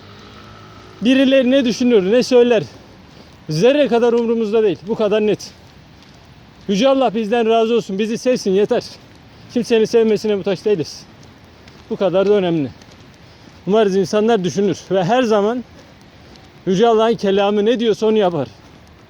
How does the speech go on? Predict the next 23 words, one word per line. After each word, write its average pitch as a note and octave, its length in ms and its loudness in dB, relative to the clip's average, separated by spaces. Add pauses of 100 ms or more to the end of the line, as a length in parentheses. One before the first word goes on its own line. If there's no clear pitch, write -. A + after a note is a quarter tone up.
(760)
Şu C4 160 0
ne C4+ 160 2
demiş, A#3+ 280 0
bu C4 100 0
ne C4 120 4
demiş, G#3+ 200 2
hikaye B3 360 2
hepsi. - 200 -4 (1200)
Bu G#3+ 100 -2
dünyada C4 340 4
o A3+ 60 4
kadar A#3+ 300 2
fazla G#3+ 420 0
batılda G#3 420 0
giden A3 300 -4
var B3 120 -2
ki. - 140 -12 (1200)
Çevrenizde A3 640 2
de A3 100 4
görebilirsiniz. G3 760 0 (1200)
Şu B3 160 0
dünya B3 360 2
düzeni G3 380 0